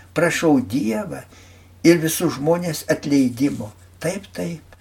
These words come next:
Aš grįžtu pas Dievą kaip sūnus palaidūnas, ilgą laiką pas bedievio Hėgelio pasekėjus kiaulės ganęs.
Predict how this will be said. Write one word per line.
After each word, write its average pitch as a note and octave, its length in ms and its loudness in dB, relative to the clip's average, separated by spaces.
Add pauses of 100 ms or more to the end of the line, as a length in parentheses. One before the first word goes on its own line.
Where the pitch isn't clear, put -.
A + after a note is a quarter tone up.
(140)
Aš F#3+ 300 2
grįžtu A#3 640 -2
pas C#3+ 260 -4
Dievą C#3+ 460 -4
kaip D3 240 -6
sūnus G3 420 -4
palaidūnas, E3+ 1080 -4 (320)
ilgą A3+ 540 4
laiką G#3 540 4
pas E3+ 280 0
bedievio E3+ 520 2
Hėgelio D3+ 560 6
pasekėjus D#3+ 840 -2
kiaulės E3 560 -4
ganęs. - 720 -6